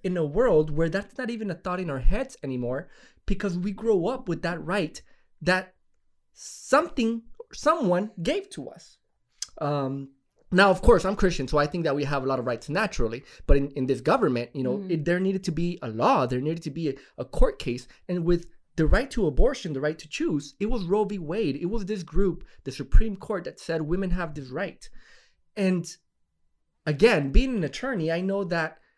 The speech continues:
Speaker 1: cases built upon each other.
Speaker 2: So, really quick, uh,
Speaker 1: Mm-hmm.
Speaker 2: again, we have established I'm not a lawyer, right?
Speaker 1: Right.
Speaker 2: So just pretending that I've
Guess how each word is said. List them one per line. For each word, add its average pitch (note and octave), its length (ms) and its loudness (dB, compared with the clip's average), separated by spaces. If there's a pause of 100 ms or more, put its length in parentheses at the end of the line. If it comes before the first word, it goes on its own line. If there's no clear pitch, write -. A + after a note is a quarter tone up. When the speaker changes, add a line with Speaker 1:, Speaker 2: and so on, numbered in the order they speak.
(200)
Speaker 1:
cases A3+ 440 -4
built G3 320 0
upon C#3 320 -6
each - 160 -14
other. - 280 -14 (680)
Speaker 2:
So, A3+ 420 -6
really B3 220 -4
quick, - 240 -8 (400)
uh, F#3 60 -2
Speaker 1:
Mm-hmm. F3 180 0
Speaker 2:
again, F3+ 300 -2
we F#3+ 140 -6
have F3+ 100 -6
established E3 420 -6
I'm F3 120 -12
not D#3+ 120 -12
a D#3+ 40 -10
lawyer, B2 300 -12
right? C#3+ 220 -10 (140)
Speaker 1:
Right. A#2 220 -8 (160)
Speaker 2:
So - 180 -12
just G#3 240 -8
pretending G3+ 480 -10
that E3+ 420 -2
I've E3 380 -4